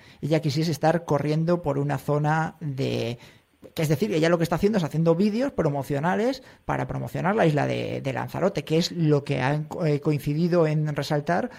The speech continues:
tanto el club, eh, Aria Trail Team, que es el organizador de la prueba, como el propio co-, eh, consejero de, de Medio Ambiente del Cabildo de, de Lanzarote. Esta chica está trabajando aquí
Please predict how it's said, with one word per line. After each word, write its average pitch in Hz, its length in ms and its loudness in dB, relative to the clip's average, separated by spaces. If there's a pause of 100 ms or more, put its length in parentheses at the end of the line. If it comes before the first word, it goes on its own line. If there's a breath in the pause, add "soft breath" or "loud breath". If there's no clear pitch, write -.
(180 loud breath)
tanto 139 300 -2
el 131 80 -4
club, 156 360 4 (280 loud breath)
eh, 120 640 -2 (420 loud breath)
Aria 156 280 4
Trail 156 240 4
Team, 208 260 4
que 160 80 -2
es 127 60 -4
el 135 80 -2
organizador 139 500 -4
de 143 100 -2
la 147 140 2
prueba, 170 460 2
como 147 240 4
el 131 60 0
propio 202 340 4
co-, 147 160 0
eh, 131 440 -2
consejero 139 520 -2
de, 120 360 -4 (100)
de 139 200 -2
Medio 135 220 2
Ambiente 135 340 0
del 127 260 -2
Cabildo 131 400 2
de, 117 220 0
de 120 100 -2
Lanzarote. 113 440 -6
Esta 131 180 -4
chica 175 220 -2
está 190 160 0
trabajando 165 480 0
aquí 208 260 0